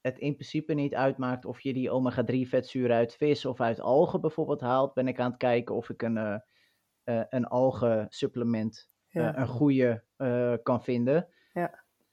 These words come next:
Speaker 1: Daar ben ik gewoon rustig een beetje naar aan het kijken van, "Hey, wat is er op de markt en hoe werkt dat?" En dat soort dingen. Tot die tijd eet ik gewoon mijn vette vis.
Speaker 2: Ja.
Speaker 1: Ehm,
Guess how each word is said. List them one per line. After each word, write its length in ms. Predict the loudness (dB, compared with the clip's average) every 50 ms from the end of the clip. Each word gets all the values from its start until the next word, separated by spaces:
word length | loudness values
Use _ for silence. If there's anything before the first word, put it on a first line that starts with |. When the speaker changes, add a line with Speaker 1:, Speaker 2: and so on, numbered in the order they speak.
| _ _ _ _ _
Speaker 1:
Daar 200 | 0 2 2 4
ben 140 | 4 4 4
ik 120 | 2 0 2
gewoon 240 | 4 6 8 8 8
rustig 300 | 8 6 6 2 0 2
een 60 | 4
beetje 260 | 6 6 6 6 4
naar 120 | 4 4
aan 140 | 4 4 2
het 80 | 0 2
kijken 320 | 4 6 6 6 6 4
van, 120 | 0 0 2
"Hey, 240 | 4 4 4 4
wat 180 | 6 4 2 2
is 160 | 0 0 0
er 80 | 0 0
op 120 | 0 0
de 80 | -2 0
markt 480 | 2 4 4 6 6 4 4 2 0
en 60 | -4 -2
hoe 160 | -2 0 0
werkt 300 | 2 2 2 2 2 2
dat?" 300 | 4 4 4 4 4 2
En 180 | 0 0 2
dat 180 | 2 2 0 0
soort 140 | -2 -2 0
dingen. 220 | 0 0 0 -2
Tot 140 | -4 -6 -6
die 100 | -6 -2
tijd 280 | 0 2 2 2 2 0
eet 160 | -4 -6 -6
ik 100 | -8 -8
gewoon 260 | 0 2 2 2 2
mijn 120 | 0 -2
vette 280 | 0 -2 -2 -2 -4 -8
vis. 560 | -6 -2 0 0 0 -2 -4 -10 -14 -14 _ _ _ _ _ _
Speaker 2:
Ja. 280 | _ -8 -6 -6 -6 -10 -14 -20 _ _ _ _
Speaker 1:
Ehm, 720 | -4 -2 0 2 2 4 4 4 4 4 2 2 0 -2